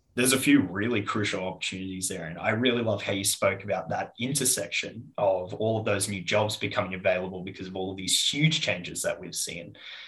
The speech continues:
And throughout these last few years as well, I'm sure that you've gotten to see a lot of different people taking on leadership roles and leading different changes within especially education and data. So what are some of the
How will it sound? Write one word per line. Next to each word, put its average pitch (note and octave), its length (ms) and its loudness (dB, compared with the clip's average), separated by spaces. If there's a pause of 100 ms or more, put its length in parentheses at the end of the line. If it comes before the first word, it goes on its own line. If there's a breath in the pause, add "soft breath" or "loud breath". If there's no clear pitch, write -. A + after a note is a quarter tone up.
(260 loud breath)
And G2+ 440 0
throughout D#3+ 280 4
these B2+ 160 2
last A2+ 260 4
few A2+ 120 -2
years G2 320 0
as G2 160 -6
well, G2 340 2
I'm A#2 120 2
sure F#3 240 4
that F3 80 4
you've G#2+ 260 0
gotten F#2+ 360 0
to G2 140 -6
see F#2 600 -2
a A2 60 0
lot E3 180 8
of D#3+ 80 4
different G#2+ 460 0 (120)
people G2+ 340 -2
taking - 320 -2
on F#2 120 -6
leadership F#2 380 -4
roles C3+ 760 6
and F2 180 -4
leading G#2+ 320 2
different F#2+ 320 -4
changes F#2 560 -2
within G2 540 -4
especially G#2+ 560 2
education G2+ 600 -2
and F#2 120 -10
data. F#2+ 440 2 (480 loud breath)
So D#3 360 6
what C#3 400 6
are C#3+ 220 10
some C3 240 4
of A#2 60 2
the G#2+ 140 0